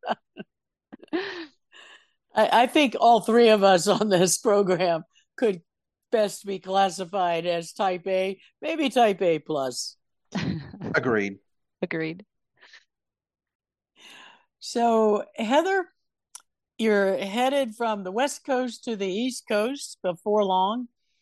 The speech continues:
Speaker 1: You have been an inspiration to all of us, and I am just thrilled. And I kind of chuckled when you brought it to us in the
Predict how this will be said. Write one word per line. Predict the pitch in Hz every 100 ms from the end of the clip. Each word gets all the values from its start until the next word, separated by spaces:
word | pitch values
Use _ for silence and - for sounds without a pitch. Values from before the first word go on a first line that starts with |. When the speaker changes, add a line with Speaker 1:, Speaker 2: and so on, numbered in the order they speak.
| - -
Speaker 1:
You | - 196 180 196
have | 180 180 165 160
been | 185 175 175 _
an | 160 160 -
inspiration | 202 233 - - 214 202 220 202 - 202 190 196 _ _ _
to | - 180 165 _
all | 185 214 226 208
of | 180
us, | 175 185 - - - _ _ _ _ _ _ -
and | 175 165 160 156 156 156 151 160 _ _ _ _ -
I | 180 180
am | 180 170 165 160 160
just | 170 170 165 - - - - -
thrilled. | 214 240 277 269 247 202 185 202 _ _ _
And | 202 190 185
I | - 180 175 175 190 _ 254
kind | 269 277
of | 202
chuckled | - - 226 226 190 175 175
when | 180 180
you | 170
brought | 160 180 190
it | 175 160
to | 208 190
us | 180
in | 185 170
the | 160